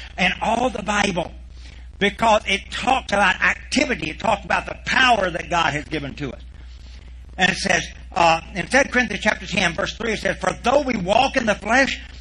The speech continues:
we're not waging war according to the flesh." Whoa, now we find out God's fixing to talk to us about something important. He's fixing to talk to us about how my life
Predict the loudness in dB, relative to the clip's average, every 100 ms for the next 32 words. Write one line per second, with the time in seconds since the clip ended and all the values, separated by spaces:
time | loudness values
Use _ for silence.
0 | -8 0 2 4 2 2 0 0 0 -2
1 | -2 -2 2 4 4 2 -6 -8 -2 0
2 | 0 -2 -6 -4 -4 -4 -2 0 0 0
3 | 0 0 -2 2 2 4 4 2 -2 -16
4 | -4 2 4 4 2 -8 -8 0 2 2
5 | 0 -2 -2 -2 -4 -2 -4 -4 -4 -8
6 | -6 -4 -4 -6 -14 -18 -18 -18 -8 -4
7 | -2 -2 -4 -4 0 4 4 4 -2 -4
8 | 0 0 0 2 2 2 0 2 6 6
9 | 4 4 4 4 2